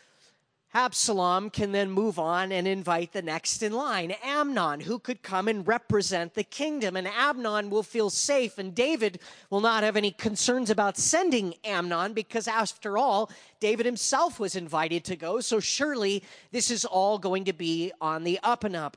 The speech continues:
Amnon will feel confident about it, and so will David. And so Amnon accepts Absalom's invitation to this feast, and he goes, as do actually all of his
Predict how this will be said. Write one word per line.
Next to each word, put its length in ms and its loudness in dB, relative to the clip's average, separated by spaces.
Amnon 460 2
will 120 2
feel 200 -2
confident 520 -6
about 300 2
it, 100 -6
and 120 -6
so 240 0
will 180 0
David. 460 0
And 140 -6
so 340 0
Amnon 680 0
accepts 760 0
Absalom's 1000 -2
invitation 880 -2
to 100 -4
this 260 0
feast, 400 -6
and 120 0
he 100 0
goes, 500 0
as 360 2
do 240 0
actually 640 -2
all 360 2
of 240 -6
his 480 -6